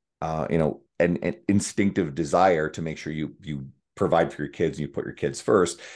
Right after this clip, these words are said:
So therefore, you know, emotionally that you will be judged if you put your kids in a Ford Mustang.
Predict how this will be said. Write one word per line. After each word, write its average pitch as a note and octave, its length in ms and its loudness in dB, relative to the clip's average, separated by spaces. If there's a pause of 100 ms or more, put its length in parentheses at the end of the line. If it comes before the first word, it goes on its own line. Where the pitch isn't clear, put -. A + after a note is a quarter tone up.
(140)
So - 120 -4
therefore, A#2+ 420 6
you A2+ 200 4
know, G#2 240 6
emotionally F2 840 2 (300)
that F#2 300 0
you A2 140 0
will A2 160 4
be F#2 160 0
judged F#2 580 4 (200)
if - 180 -2
you G2+ 120 2
put - 320 0
your F2+ 120 0
kids G2+ 440 0
in G#2+ 140 -2
a G2+ 40 -6
Ford F2+ 320 -2
Mustang. E2 720 -2